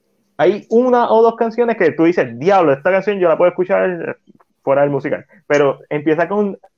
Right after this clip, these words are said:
Jellicle Cats y eso es como cinco minutos de escuchar la misma mierda y no están diciendo absolutamente nada.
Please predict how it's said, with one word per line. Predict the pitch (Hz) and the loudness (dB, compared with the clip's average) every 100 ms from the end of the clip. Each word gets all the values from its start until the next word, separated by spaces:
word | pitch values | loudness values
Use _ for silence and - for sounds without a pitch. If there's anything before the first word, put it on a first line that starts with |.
| 156 | -4
Jellicle | 151 165 180 190 - | 0 2 2 -2 0
Cats | 156 156 170 - | 2 4 2 0
y | 147 | -4
eso | 139 156 | -2 -4
es | 147 | -2
como | 180 180 147 | 0 0 -2
cinco | 151 147 165 | -8 -4 -4
minutos | 170 170 165 160 | -4 -6 -4 -4
de | |
escuchar | 156 135 135 | -4 -4 -4
la | 139 165 | -2 -2
misma | 165 170 | -4 -6
mierda | 147 147 156 | -4 -2 -2
y | 135 | -2
no | 127 | -2
están | 139 160 156 | -2 -4 -4
diciendo | 156 165 160 | -4 -4 -6
absolutamente | 160 160 151 156 151 170 | -8 -6 -4 -4 -4 -4
nada. | 147 131 135 127 | 0 2 4 2